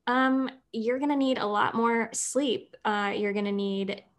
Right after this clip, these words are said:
to not talk as much. You're actually more focused, but you're not more externally,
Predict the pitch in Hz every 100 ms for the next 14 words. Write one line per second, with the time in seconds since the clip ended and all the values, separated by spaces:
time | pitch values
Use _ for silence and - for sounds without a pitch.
0 | - 214 202 196 196 196 208 226 - _
1 | _ _ 233 240 247 233 196 - 196 214
2 | 254 262 226 214 214 - 240 349 - -
3 | 254 - - - - - 220 220 214 226
4 | 214 208 - 214 - - - 226 240 233
5 | 196 190 190 196